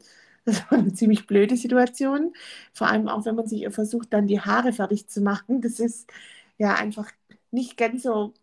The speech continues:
prickelnd gewesen. Und, ähm, ja, aber es musste irgendwie weitergehen. Und es gab dann ein paar Schmerztabletten. Wir haben versucht, das zu ignorieren und haben uns startklar gemacht, haben uns so ganz legere Klamotten angezogen, weil unseren, unser Outfit war ja am Set.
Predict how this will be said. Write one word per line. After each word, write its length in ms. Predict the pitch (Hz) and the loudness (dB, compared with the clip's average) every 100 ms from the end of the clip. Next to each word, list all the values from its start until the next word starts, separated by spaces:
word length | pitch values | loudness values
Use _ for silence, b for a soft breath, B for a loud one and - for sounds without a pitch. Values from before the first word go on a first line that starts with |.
| _ | _
prickelnd 480 | - 254 294 285 285 | -12 -4 -2 -2 -4
gewesen. 720 | 269 233 233 240 - 247 254 - | -6 -2 -2 -2 -6 -8 -8 -4
Und, 500 | 202 202 208 196 - | 0 2 0 -2 -4
ähm, 420 | 208 208 202 202 | 0 2 2 -2
ja, 180 | - 196 | 0 2
aber 120 | 202 226 | 2 0
es 100 | 226 | 0
musste 240 | 240 240 | -2 0
irgendwie 300 | 196 214 196 | -2 0 0
weitergehen. 500 | 170 214 247 233 226 | 0 0 -2 -6 -4
Und 240 | 214 208 - B B B B | -4 -4 -8 B B B B
es 80 | _ | _
gab 200 | - 226 | -2 -2
dann 120 | 220 | 0
ein 40 | 214 | -2
paar 120 | 202 | -4
Schmerztabletten. 800 | - 214 233 - 240 226 220 226 | -4 -4 -4 -8 -6 -6 -6 -4
Wir 100 | 214 | -4
haben 120 | 202 | -4
versucht, 300 | 208 208 202 | -6 -6 -6
das 180 | 202 - | -6 -4
zu 100 | 196 | -4
ignorieren 640 | 196 196 190 190 254 277 | -2 0 0 2 0 -2
und 380 | - 202 208 - | -2 0 0 -4
haben 160 | 202 190 | -4 -4
uns 160 | 185 | -4
startklar 480 | - 247 254 285 254 | -4 -4 -2 -2 -2
gemacht, 460 | 262 247 240 - _ B B B B B - | -2 -4 -6 -10 _ B B B B B -6
haben 220 | 208 202 | -2 0
uns 460 | 196 208 - - | 2 0 -2 -10
so 100 | - | -6
ganz 320 | 214 202 226 226 | -2 -2 -2 0
legere 380 | 214 208 196 | 0 2 0
Klamotten 420 | 202 196 220 - 269 | -2 0 -2 -2 -2
angezogen, 760 | 247 247 240 - 247 240 247 | -2 -2 -4 0 2 2 0
weil 160 | 226 196 | 0 0
unseren, 600 | 202 202 202 196 202 196 b b b b | -2 -2 0 2 0 -2 b b b b
unser 340 | 208 208 - | 2 4 2
Outfit 460 | 202 254 - 294 - | 0 -2 -2 -4 -2
war 160 | 208 | -2
ja 220 | 220 214 - | 0 -2 -2
am 180 | 180 | -6
Set. 440 | 185 247 339 - | -4 -6 -6 -10